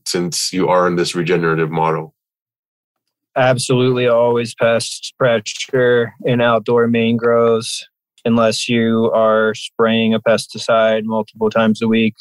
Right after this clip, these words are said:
Speaker 2: you're gonna see at least, you know, there, oh man, I, there's just so many different, different things, you know. I would say, like, the main issues that are cannabis specific that we see are cannabis aphids. I think it's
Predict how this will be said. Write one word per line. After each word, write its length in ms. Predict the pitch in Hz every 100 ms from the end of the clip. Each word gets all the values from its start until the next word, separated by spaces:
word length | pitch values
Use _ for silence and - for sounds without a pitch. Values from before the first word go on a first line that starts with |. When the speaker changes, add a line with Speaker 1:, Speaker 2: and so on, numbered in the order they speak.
| -
Speaker 2:
you're 140 | 110
gonna 220 | 110 113 110
see 520 | - 117 110 110 107 _ _ -
at 160 | 127 120
least, 480 | 113 120 113 - - - - -
you 200 | 123 117
know, 400 | 113 110 110 -
there, 280 | 120 135 135 -
oh 200 | 143 123
man, 280 | 117 110 110 113
I, 160 | 123 113 -
there's 300 | 139 151 135
just 160 | 131
so 160 | - 131
many 180 | 120 110
different, 460 | 107 - 107 107 - _ -
different 380 | 123 113 110 104
things, 340 | 110 104 104 104
you 180 | 110
know. 280 | 107 104 101 - -
I 80 | 120
would 140 | 127
say, 240 | - 135 123
like, 200 | 120 101
the 80 | 123
main 380 | 120 120 123 127
issues 800 | 123 120 - 123 117 113 107 -
that 380 | 117 113 107 -
are 160 | 113 110
cannabis 500 | - 123 117 107 113
specific 640 | - - - 117 110 127 135
that 160 | 127 117
we 100 | 131
see 460 | 131 139 143 160 - -
are 500 | 127 110 104 101 - -
cannabis 480 | 123 113 107 113 -
aphids. 600 | 113 107 - 117 131 120
I 80 | 101
think 260 | - 107
it's 160 | 110 104